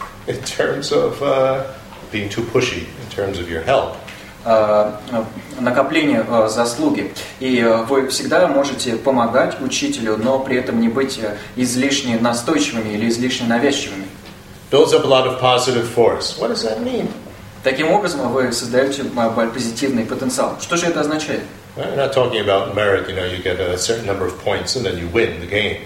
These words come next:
Speaker 2: А, мы, а, под заслугой не подразумеваем очки в некой игре, набираете достаточное количество очков и выигрываете.
Speaker 1: But I think from my own experience, you know, I was quite selfish,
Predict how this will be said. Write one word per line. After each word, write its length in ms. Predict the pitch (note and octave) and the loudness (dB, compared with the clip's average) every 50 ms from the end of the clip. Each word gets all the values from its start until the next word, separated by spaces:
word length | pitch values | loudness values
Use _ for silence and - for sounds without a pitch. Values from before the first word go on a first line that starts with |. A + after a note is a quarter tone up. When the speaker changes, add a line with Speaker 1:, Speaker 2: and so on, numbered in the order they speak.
| - A#2+ A#2 | -4 -2 0
Speaker 2:
А, 380 | A#2 A#2 A#2 A#2 A2+ A2 A2 - B2 | 2 2 2 2 2 2 0 -2 -2
мы, 200 | A#2+ B2+ C#3 C3+ | 2 4 4 4
а, 220 | B2+ A#2 A2+ A#2 A2 | 4 2 -2 -2 -4
под 200 | - - A#2+ A#2 | -4 -4 -2 0
заслугой 440 | B2 B2 A#2+ - F3 - B2+ C#3 A#2+ | 0 0 0 0 -2 -2 0 0 0
не 200 | B2 B2+ B2+ A#2 | 2 2 0 0
подразумеваем 840 | - B2 A#2+ B2 A#2 A2+ A2+ A2+ A2+ A2+ C3 C#3 - - - - | -2 -2 -2 -2 -2 -2 0 0 0 4 4 2 2 2 -2 -2
очки 480 | A#2+ A#2 - - - - D3 - - - - - - | -2 -2 -2 -2 -2 0 0 0 0 -2 -6 -12 -6
в 40 | A#2+ | 0
некой 380 | B2 B2+ B2+ B2 A2+ A#2 A2 G#2+ | 2 2 2 2 2 -2 -2 -2
игре, 500 | - B2 A2+ G#2+ A2 A2 A#2 D3 - - | 0 0 -2 0 2 2 2 2 2 0
набираете 380 | B2+ A#2 A#2+ A#2+ A#2 A2+ A2 A2+ | -2 -2 0 0 0 0 0 0
достаточное 480 | A2+ A2 A2 - A#2+ A2+ - A#2 A2+ | -2 -2 0 0 -2 -4 -2 -4 -2
количество 380 | A2+ A2+ A2 A2 - - - G#2+ | -2 0 0 0 -2 0 0 0
очков 320 | G#2 - - C#3 C#3 C3+ C3+ - | 0 2 0 0 0 0 0 0
и 120 | B2 A#2 | 2 2
выигрываете. 580 | A#2 B2 B2+ A#2+ G#2 G2 F#2+ F#2+ F#2+ F#2+ - - - - - - - - - - | 4 4 4 2 2 0 -2 -4 -4 -6 -8 -8 -10 -12 -14 -16 -16 -14 -8 -2
Speaker 1:
But 260 | - - - - - | 0 0 0 0 -2
I 60 | A2+ G#2 | -4 -4
think 240 | - B2 A#2+ A#2+ | 0 0 0 0
from 140 | - A#2 A2 | -2 -2 0
my 200 | G#2+ G2 G2+ A#2+ - | 2 2 2 0 0
own 200 | A#2+ A#2 A2+ G#2+ | -2 0 0 -2
experience, 720 | G2 - - - - E2+ E2+ E2 D2+ D2+ D#2 - - - - | -2 -4 -4 -4 -4 -2 -2 -2 -2 -4 -4 -4 -6 -6 -4
you 60 | E2+ | -6
know, 80 | E2 D#2+ | -6 -4
I 20 | |
was 120 | D#2+ - | -6 -6
quite 260 | - - E3+ D#3+ - - | 0 2 2 2 2 2
selfish, 600 | - A#2+ E2+ - - - - - - - - | 2 2 2 2 0 -4 -6 -6 -6 -6 -10